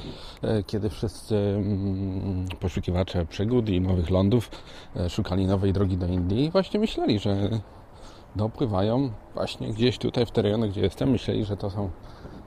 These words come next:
e, że to są, e, Indie. No ale że płynęli na zachód, to nazwali to po prostu Indiami Zachodnimi, czyli tutaj te wyspy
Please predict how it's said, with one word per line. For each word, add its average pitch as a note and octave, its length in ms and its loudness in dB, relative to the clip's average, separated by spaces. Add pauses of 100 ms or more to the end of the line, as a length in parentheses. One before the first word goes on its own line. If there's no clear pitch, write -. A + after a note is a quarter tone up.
e, F2+ 520 0
że F2+ 100 -2
to F#2+ 160 -6
są, F2+ 400 -2 (560)
e, - 60 -4
Indie. F2+ 320 2 (540)
No C#4+ 100 0
ale A#3 220 4
że C3+ 80 4 (340)
płynęli G2+ 320 2
na E2+ 60 0
zachód, B2 480 4
to - 120 -8
nazwali F2+ 340 0
to A#2 100 2
po A2+ 80 4
prostu G2 400 -2 (180)
Indiami E2+ 460 2
Zachodnimi, G#2 520 4
czyli F2 220 -2
tutaj G2+ 260 2
te F#2 120 2
wyspy F2+ 320 2